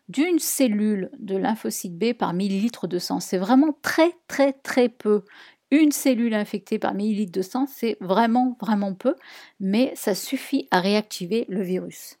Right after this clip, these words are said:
Donc c'est incroyable, c'est-à-dire que cette personne qui sera affectée le sera toute sa vie. Il va y avoir une dose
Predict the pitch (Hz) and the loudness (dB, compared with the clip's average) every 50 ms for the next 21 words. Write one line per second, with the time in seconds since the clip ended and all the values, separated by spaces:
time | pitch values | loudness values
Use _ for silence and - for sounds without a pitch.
0 | _ _ - - - - - _ - 220 220 - - - - - - - 226 220 | _ _ -20 -20 -20 -20 -16 _ -6 -6 -4 -2 -2 -2 -2 -2 2 4 4 6
1 | 226 214 180 - - 196 190 - - - 165 _ - 247 247 247 - 254 233 220 | 6 4 4 2 -2 -4 -6 -6 -8 -10 -6 _ 2 2 2 2 0 -2 -2 -2
2 | - - - - - 185 - - 214 - - 226 202 - - 226 190 180 - 180 | -4 -8 -12 -6 -6 -4 -2 -2 -4 -2 -2 -4 -2 2 2 2 2 2 -4 -8
3 | 170 160 - - - 294 - - - 220 202 190 180 190 214 285 - - - - | -8 -10 -10 -6 -6 -4 -4 0 2 2 2 2 0 -2 -4 -6 -6 -8 -14 -20
4 | - - - - - 220 220 214 220 214 220 208 208 208 214 214 208 208 196 180 | -20 -20 -14 -4 2 4 8 8 10 10 10 10 8 6 6 6 4 2 2 2
5 | 214 214 214 202 190 | 4 6 6 4 4